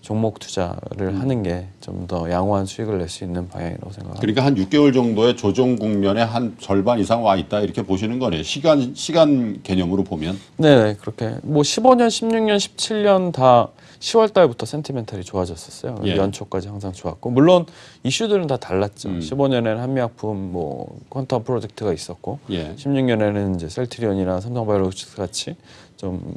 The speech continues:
Speaker 1: 대형 회사들이 높은
Speaker 2: 예.
Speaker 1: 성장을 해주고, 뭐, 십칠 년에는 아, 아이피오들이 굉장히 많았거든요.
Speaker 2: 그렇죠.
Speaker 1: 뭐, 셀-, 실라젠이나 셀트리온 헬스케어나.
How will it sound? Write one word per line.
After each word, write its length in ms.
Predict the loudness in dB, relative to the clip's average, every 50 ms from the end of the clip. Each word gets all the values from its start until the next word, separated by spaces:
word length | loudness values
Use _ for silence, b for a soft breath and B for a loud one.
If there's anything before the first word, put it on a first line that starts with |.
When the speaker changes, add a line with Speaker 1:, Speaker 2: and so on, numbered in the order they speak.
| -10 -4
Speaker 1:
대형 360 | 0 2 4 4 2 2 -2
회사들이 420 | -2 -4 -4 -4 -4 -4 -4 -2
높은 280 | 0 0 2 2 2 2
Speaker 2:
예. 40 | 0
Speaker 1:
성장을 420 | 0 0 0 0 0 0 -2 -4 -6 -8
해주고, 380 | -6 -6 -6 -8 -8 -10 -14 -14 B B B B B B B B B B
뭐, 220 | -4 -2 -2 -2
십칠 380 | -4 -6 -8 -6 -2 0 2 4
년에는 600 | 4 4 4 4 4 2 2 0 -2 -4 -8 -12 -14 -10 -8
아, 140 | -6 -6 -6 -2 0
아이피오들이 540 | 2 2 2 2 2 2 2 2 2 0
굉장히 260 | -2 -2 0 0 0 0
많았거든요. 400 | 0 -2 -2 -4 -4 -2 0 0
Speaker 2:
그렇죠. 280 | 0 0 0 -2 -4
Speaker 1:
뭐, 160 | -4 -4 -4
셀-, 200 | -6 -6 -8 -8 -8 -12 -20
실라젠이나 760 | -12 -6 -2 0 2 2 2 0 0 0 0 0 -2 -2 -4
셀트리온 340 | -4 -6 -6 -6 -6 -6 -4
헬스케어나. 460 | -4 -6 -6 -8 -8 -8 -6 -8 -8